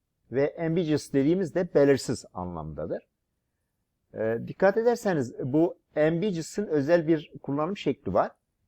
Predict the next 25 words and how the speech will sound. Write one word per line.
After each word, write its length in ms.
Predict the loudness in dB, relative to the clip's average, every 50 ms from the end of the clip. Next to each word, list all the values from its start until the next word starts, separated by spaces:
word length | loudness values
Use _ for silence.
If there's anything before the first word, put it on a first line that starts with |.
| _ _ _ _ _ _ -4
Ee, 200 | -2 -2 0 4
belirsiz 560 | 4 4 4 4 0 -4 -6 -6 -4 -2 0
derken, 540 | 2 2 2 0 -2 -4 -2 -2 -4 -6 -10
bu 60 | -6
şekilde 360 | -2 0 0 0 0 2 4
yazarken, 600 | 6 6 6 4 4 2 0 0 -2 -6 -6 -6 -10 _ _ _ _ _ _ _ _ _ _ _ _ _ -6 -2
e, 300 | 0 0 0 2 4 6
belirli 420 | 8 8 8 6 4 4 2 4
demek 260 | 4 4 4 2 0
için 220 | -2 -4 -8 -12 -12 _
önüne, 480 | -4 -2 -2 0 0 0 -2 -2 -4 -6 _ _ _ _ _ _ _ _ _ _ _ _ _ _ _ _ _ _ _
e, 220 | -2 2 2 2 2 0 0
unambiguous 920 | 0 2 2 2 0 -2 -2 0 0 2 2 0 0 0 -2 -2 -4 -4 -4
getiriyoruz, 480 | -4 -4 -4 -4 -8 -10 -10 -10 -14 _ -2
un 160 | 0 0 0
getiriyoruz. 720 | 0 0 0 -2 -2 -4 -6 -6 -4 -4 -4 -4 -8 _ _ _ _ _ _ _ -2
Bu 160 | 2 2 4
önemli 400 | 4 2 2 0 0 0 0 2
bir 280 | 2 0 0 -2 -8 _
farkındalık 640 | -2 0 0 0 0 -2 -4 0 0 0 0 0 -4
bu 60 | -8
kelimede. 500 | -10 -10 -8 -8 -8 -8 -10 -12 -14 -16 _ _ _ _ _ _ _ _ _ _ _ _ _ _ _ _ _ _ _ _ _ _ _ _ _ _ _ _ _ _ -6
Measure 400 | 0 2 2 4 6 4 4 4
ölçme 440 | 6 4 4 4 4 0 2 2 2
demek. 260 | 2 0 0 -4